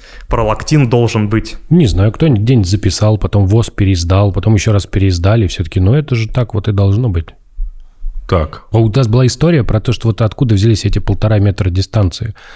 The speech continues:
Speaker 2: а выяснилось, что, э, ну, типа, откуда они взялись? Ну, потому что посмотрели, вот нормативы, с-, по нормативам, если человек чихает, в среднем разлетается на полтора метра. Всё-таки, ну, хорошо, а кто это написал? Начинаем, начинаем, начинаем, а оказывается, исследование тысяча девятьсот двадцать какого-то года,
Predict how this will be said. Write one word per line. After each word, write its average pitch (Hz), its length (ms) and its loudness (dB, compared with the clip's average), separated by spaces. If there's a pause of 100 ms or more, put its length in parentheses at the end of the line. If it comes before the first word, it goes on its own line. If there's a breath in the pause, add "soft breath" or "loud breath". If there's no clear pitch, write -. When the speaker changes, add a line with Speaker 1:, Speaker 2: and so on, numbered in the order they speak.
(140 loud breath)
Speaker 2:
а 110 120 0
выяснилось, 104 480 2
что, 98 340 0 (400 loud breath)
э, 110 680 0
ну, 127 140 4
типа, - 360 -2 (340 loud breath)
откуда 120 300 2
они 92 120 2
взялись? 87 340 -2
Ну, 139 60 0
потому 170 160 0
что - 100 -6
посмотрели, 143 460 0
вот 104 180 -2
нормативы, 113 560 2
с-, - 80 -4
по - 160 -4
нормативам, 110 460 2
если - 120 -4
человек - 220 -4
чихает, 160 440 0
в - 60 -10
среднем 117 360 2
разлетается 98 500 0
на 95 60 -2
полтора 98 380 0
метра. 90 240 0
Всё-таки, - 300 -4
ну, 98 160 2
хорошо, 160 500 -2
а 110 180 2
кто - 320 -4
это 101 160 -4
написал? 95 460 -2
Начинаем, 165 340 0
начинаем, 135 300 0
начинаем, 170 260 -2
а 135 60 2
оказывается, 113 480 0
исследование 123 460 0
тысяча 101 220 -2
девятьсот 98 360 0
двадцать 98 400 0
какого-то 107 500 0
года, 151 320 2